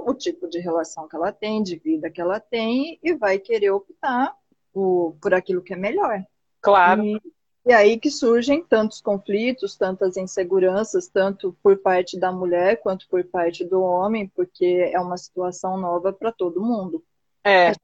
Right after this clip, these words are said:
Speaker 2: e por isso
Speaker 1: ainda
Speaker 2: também aquela coisa do divórcio, né, Bel? É,
Speaker 1: Sim,
Speaker 2: quem
Speaker 1: sim.
Speaker 2: se divorciava, a mulher, o homem não tem problema, mas a mulher que tava divorciada era mal vista, né?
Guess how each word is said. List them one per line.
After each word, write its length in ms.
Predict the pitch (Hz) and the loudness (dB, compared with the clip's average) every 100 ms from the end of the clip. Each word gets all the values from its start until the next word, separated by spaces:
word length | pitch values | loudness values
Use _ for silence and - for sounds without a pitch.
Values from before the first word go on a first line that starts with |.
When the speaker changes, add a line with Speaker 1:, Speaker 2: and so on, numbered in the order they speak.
| 226 233 | -14 -4
Speaker 2:
e 100 | 220 | 4
por 160 | 240 | 6
isso 160 | 262 269 | 6 6
Speaker 1:
ainda 60 | 277 | 6
Speaker 2:
também 200 | 269 277 | 8 6
aquela 300 | 269 285 285 | 6 8 8
coisa 340 | 285 277 269 269 | 10 8 8 6
do 160 | 285 | 4
divórcio, 680 | 262 269 233 240 269 262 240 | 2 4 8 10 10 6 4
né, 140 | 247 | 4
Bel? 420 | 214 196 165 165 - | 6 6 6 4 2
É, 840 | 185 185 190 185 185 180 175 175 170 | 6 8 8 8 8 8 6 6 2
Speaker 1:
Sim, 60 | - | 6
Speaker 2:
quem 140 | 226 | 6
Speaker 1:
sim. 60 | 226 | 6
Speaker 2:
se 80 | 214 | 2
divorciava, 960 | 226 220 220 254 220 196 226 269 233 | 4 8 6 6 6 10 12 10 10
a 100 | 214 | 8
mulher, 640 | 226 247 247 262 311 302 - | 10 10 10 10 10 6 4
o 80 | 262 | 10
homem 480 | 277 285 381 453 466 | 12 12 12 12 12
não 140 | 440 | 10
tem 180 | 453 403 | 8 6
problema, 680 | - 320 262 214 170 156 - _ _ - | 10 8 10 8 6 0 -8 _ _ 6
mas 180 | 240 302 | 8 10
a 80 | |
mulher 400 | 311 320 302 302 | 12 12 12 10
que 80 | 294 | 8
tava 240 | 285 269 247 | 8 8 6
divorciada 960 | 240 220 240 233 - 240 262 330 381 | 2 4 6 6 6 8 10 10 10
era 200 | 359 320 | 8 8
mal 280 | 285 262 254 | 8 8 8
vista, 460 | 220 202 - 175 165 | 4 -2 0 0 2
né? 240 | 196 233 | 4 2